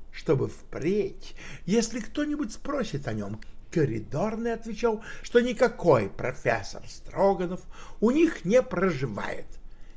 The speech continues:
"Не желаю иметь дело с моими соотечественниками, шляющимися за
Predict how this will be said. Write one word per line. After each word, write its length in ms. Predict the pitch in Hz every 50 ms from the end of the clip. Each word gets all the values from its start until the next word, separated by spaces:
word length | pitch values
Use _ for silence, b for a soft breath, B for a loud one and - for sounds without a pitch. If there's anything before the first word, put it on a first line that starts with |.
| b - -
"Не 360 | - - 170 226 247 254 226
желаю 880 | 175 185 233 233 196 139 107 131 151 180 202 208 214 220 220 220 214 -
иметь 540 | 202 202 180 190 202 214 214 160 139 123 117
дело 400 | - 180 170 175 208 208 220 214
с 160 | 214 - -
моими 400 | - 175 220 233 233 226 220 208
соотечественниками, 1400 | 214 - 208 214 - - - 208 - 190 151 139 - - 135 - - - - 120 120 117 - - 117 120 117 113 B B B B
шляющимися 1300 | B - - - 147 - 156 208 208 208 220 214 196 151 - - - 214 208 202 196 151 139 - 208 190
за 340 | 143 113 - 165 175 -